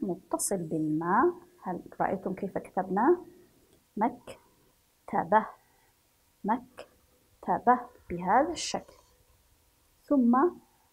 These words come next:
حرف الشين والباء والكاف.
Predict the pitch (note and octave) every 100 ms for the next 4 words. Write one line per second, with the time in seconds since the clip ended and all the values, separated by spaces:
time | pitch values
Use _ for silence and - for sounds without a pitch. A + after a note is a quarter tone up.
0 | _ - - C4+ C4+ - - F3+ - -
1 | - G3 E3 E3 A3+ D#4 - - _ _
2 | _ _ _ _ _ _ A3 F3+ D#3 D#3
3 | F3+ E3+ F#3+ C4 F4+ - _ _ _ _
4 | D#4+ E4 - - G#3 G3 G3+ G#3 G#3 G#3
5 | - - -